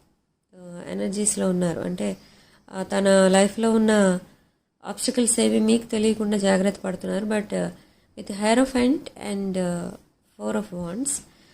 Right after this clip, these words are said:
మ్యారేజ్ ఎక్స్‌పెక్ట్ చేస్తున్నారు ఈ పర్సన్. By the end of third week, మ్, ఈ పర్సన్ మీకు క్యాజువల్ మెసేజెస్ అనేవి పంపిస్తారు. And, ఆ,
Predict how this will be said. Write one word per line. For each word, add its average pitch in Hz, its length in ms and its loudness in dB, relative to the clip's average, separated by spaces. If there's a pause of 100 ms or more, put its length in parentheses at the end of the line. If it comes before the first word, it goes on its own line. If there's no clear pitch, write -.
(1600)
మ్యారేజ్ 233 600 4
ఎక్స్‌పెక్ట్ 240 440 -2
చేస్తున్నారు 202 380 -2
ఈ 175 40 0
పర్సన్. 180 540 -8 (920)
By 214 120 -4
the 247 200 4
end 247 200 6
of 277 120 -2
third 247 300 4
week, 254 240 6 (440)
మ్, 196 260 -10 (120)
ఈ 214 120 -6
పర్సన్ 233 420 0
మీకు 220 520 0 (480)
క్యాజువల్ 220 580 0 (240)
మెసేజెస్ 190 520 -4
అనేవి 185 500 2 (720)
పంపిస్తారు. 185 580 -10 (720)
And, 190 280 -2
ఆ, 175 340 0